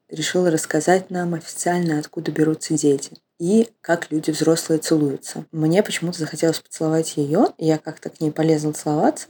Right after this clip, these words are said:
и она сначала так удивилась, а потом такая: «Это мы что, э, лесбиянки, что ли, получается?»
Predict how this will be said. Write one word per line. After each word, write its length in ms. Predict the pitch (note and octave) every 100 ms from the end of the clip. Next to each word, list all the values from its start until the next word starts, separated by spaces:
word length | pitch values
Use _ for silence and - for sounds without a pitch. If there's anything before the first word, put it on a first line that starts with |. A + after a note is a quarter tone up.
| _
и 100 | -
она 220 | E3 E3+
сначала 380 | E3+ F3 - E3+
так 180 | E3 -
удивилась, 580 | D3 D#3 G#3+ F#4+ - _ _
а 100 | -
потом 360 | E3 - F3 G3+
такая: 600 | F#3+ - F3 F3 E3+ F3 _
«Это 240 | D#3+ D#3
мы 80 | E3
что, 400 | F3+ - D#3+ D#3
э, 560 | D3+ D3+ D3+ D3 D3 D3
лесбиянки, 560 | D#3 D3 D#3+ A#3+ D4
что 220 | - - E3
ли, 60 | -
получается?» 640 | D#3+ - D3+ D#3 - -